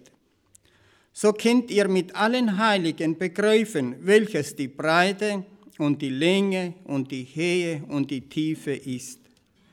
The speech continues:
Auch die Liebe Christi erkennen, die alle Erkenntnis übertrifft, damit ihr erfüllt werdet mit der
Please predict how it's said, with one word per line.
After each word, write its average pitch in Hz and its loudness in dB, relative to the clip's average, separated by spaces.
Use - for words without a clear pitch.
Auch 208 4
die 233 0
Liebe 233 2
Christi 233 0
erkennen, 151 0
die 160 0
alle 214 6
Erkenntnis 170 2
übertrifft, 156 0
damit 208 2
ihr 240 4
erfüllt 190 0
werdet 196 0
mit 147 0
der 143 -2